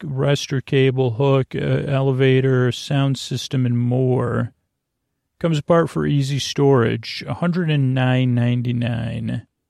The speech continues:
Then the toy I wanted is on this page that I bought. Uh, this was something I bought for myself 'cause it was just more expensive than other stuff. Uh,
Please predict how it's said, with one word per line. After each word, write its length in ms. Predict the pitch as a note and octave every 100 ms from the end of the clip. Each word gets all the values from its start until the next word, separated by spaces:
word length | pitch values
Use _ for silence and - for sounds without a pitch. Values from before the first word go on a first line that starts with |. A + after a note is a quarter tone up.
| _ _ _ _ _ _ _ _ _ _ _ -
Then 280 | B2+ C#3 C3+
the 100 | B2
toy 320 | E3+ D#3 D#3+
I 140 | C#3
wanted 360 | C#3+ B2+ A#2+ A#2+
is 160 | A#2+ B2
on 220 | B2 A#2+
this 160 | A2+
page 380 | - B2 A#2+ A2+
that 100 | C3
I 40 | B2
bought. 460 | A#2 C3 B2+ B2+
Uh, 360 | C#3+ B2 C#3+ D3
this 240 | C#3 B2+ -
was 120 | B2+
something 240 | - B2
I 100 | B2
bought 260 | - B2+ A#2+
for 140 | C3+
myself 800 | A#2+ B2+ - - F#3+ F3 C#3+ -
'cause 180 | - C3+
it 40 |
was 100 | B2+
just 200 | - C3+
more 260 | C#3 C3 B2
expensive 600 | - - B2+ B2 - A#2+
than 180 | A#2+ A#2
other 220 | A#2 B2
stuff. 480 | - C3 A#2+ - -
Uh, 400 | C#3 C3 B2+